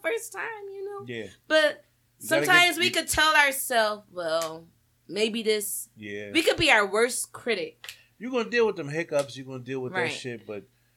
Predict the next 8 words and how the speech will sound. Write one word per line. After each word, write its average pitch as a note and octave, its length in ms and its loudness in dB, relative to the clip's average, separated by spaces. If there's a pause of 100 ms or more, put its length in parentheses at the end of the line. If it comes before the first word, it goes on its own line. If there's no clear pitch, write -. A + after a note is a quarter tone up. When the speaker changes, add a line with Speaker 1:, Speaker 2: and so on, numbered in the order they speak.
(340)
Speaker 2:
you C3+ 60 -18
gotta C3 160 -2
push - 400 -6
through C3 240 -4
it. B2 260 -8
I A#2+ 80 -12
know A#2+ 160 -8
sometimes B2 800 -8